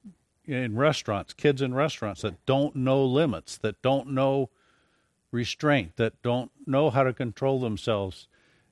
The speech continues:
and, and go wild in restaurants, and the parents sit there and do nothing.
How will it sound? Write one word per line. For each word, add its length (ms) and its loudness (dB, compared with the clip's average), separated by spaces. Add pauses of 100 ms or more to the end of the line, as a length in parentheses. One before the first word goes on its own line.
and, 300 4
and 300 0
go 120 2
wild 480 4
in 120 0
restaurants, 520 0
and 140 -2
the 80 -2
parents 400 -4
sit 180 -8
there 180 -4
and 120 -6
do 100 -4
nothing. 500 -6